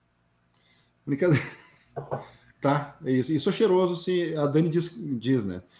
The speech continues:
A Dani tem problemas com olfato, às vezes, e também tem problema de visão, tanto que ela acha, diz que eu, ela diz que eu sou bonito, então.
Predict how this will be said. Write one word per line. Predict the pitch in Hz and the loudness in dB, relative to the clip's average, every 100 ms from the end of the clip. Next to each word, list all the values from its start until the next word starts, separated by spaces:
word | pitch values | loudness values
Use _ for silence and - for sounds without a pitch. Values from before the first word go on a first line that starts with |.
| _ - | _ -10
A | 120 | 0
Dani | 151 160 | 2 4
tem | |
problemas | 165 160 156 160 156 | 2 0 2 2 0
com | - | 0
olfato, | 143 135 - 139 143 113 | 0 2 0 0 0 -2
às | |
vezes, | 107 139 147 147 | 0 0 0 -4
e | |
também | 143 156 | -2 0
tem | 156 | 2
problema | 160 143 | 2 2
de | 139 | 2
visão, | 139 127 143 | 0 2 2
tanto | 156 143 135 | 2 -2 -4
que | 143 165 | -8 -4
ela | 147 143 | -2 0
acha, | 139 | -2
diz | 127 127 | -4 -4
que | 170 | -4
eu, | 165 | -2
ela | 127 131 | 0 0
diz | 123 | 0
que | 120 | -2
eu | |
sou | - | 0
bonito, | 143 185 139 - | 0 2 2 2
então. | 104 107 147 | -4 -4 -6